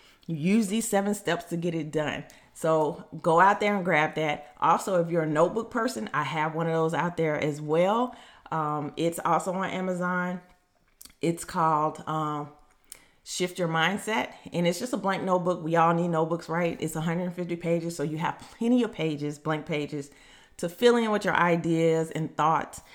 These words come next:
and action plans, right? Uh, so those two things are out there. There are tools that you can use to activate your vision,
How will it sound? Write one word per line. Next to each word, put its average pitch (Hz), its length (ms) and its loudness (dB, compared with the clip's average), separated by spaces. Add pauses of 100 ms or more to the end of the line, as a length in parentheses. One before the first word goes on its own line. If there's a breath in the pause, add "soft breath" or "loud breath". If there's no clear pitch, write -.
(280 loud breath)
and 165 520 2
action 170 380 0
plans, 156 400 -4
right? 175 320 0 (640 loud breath)
Uh, 156 380 -2
so 165 420 -2 (280 loud breath)
those 202 280 4
two 254 100 -2
things 214 220 -2
are 220 100 2
out 185 240 4
there. 185 160 2
There 170 160 2
are 160 140 0
tools 208 440 -2
that 180 180 -6
you 180 40 -8
can 196 160 -4
use 165 460 -2 (360 soft breath)
to 190 460 -4
activate 170 460 -2
your 170 80 -4
vision, 147 500 -6